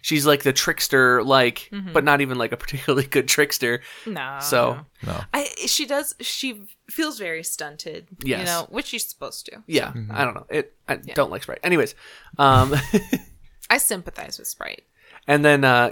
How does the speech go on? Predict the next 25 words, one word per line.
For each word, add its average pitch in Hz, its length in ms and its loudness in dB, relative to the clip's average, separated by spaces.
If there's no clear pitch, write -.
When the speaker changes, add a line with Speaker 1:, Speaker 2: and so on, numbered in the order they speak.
Speaker 1:
Kingo 175 420 6
leaves 123 460 -2
as 120 160 -2
well 101 260 0
because 123 380 -2
he 131 320 0
agrees 165 480 0
with 143 200 2
Icarus 131 360 0
but 110 120 -2
refuses 131 640 -2
to 120 80 -4
fight 117 240 0
his 117 160 -4
family. 90 460 -4
And - 120 4
Speaker 2:
I 254 440 4
thought 190 320 2
this 196 240 -8
Kingo 214 560 -4
was 185 380 -2
the 160 180 -4
only 208 300 -4
correct 185 460 -4
person. 175 500 -4